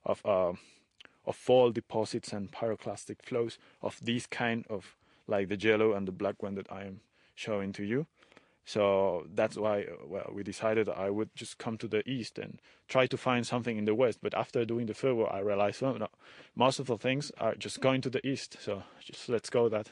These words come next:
there." What we are going to do now, after using the shovel,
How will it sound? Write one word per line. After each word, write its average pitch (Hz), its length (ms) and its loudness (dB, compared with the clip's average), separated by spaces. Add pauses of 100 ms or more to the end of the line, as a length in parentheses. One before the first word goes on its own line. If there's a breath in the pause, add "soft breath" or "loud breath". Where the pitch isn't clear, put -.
there." 117 260 -2 (3750)
What 120 160 -4
we 131 80 2
are 131 80 0
going 120 200 -4
to - 100 -16
do 170 160 -4
now, 123 260 -6 (1120 soft breath)
after 143 320 2
using 117 340 -2
the 92 260 -4 (220 loud breath)
shovel, 104 480 -4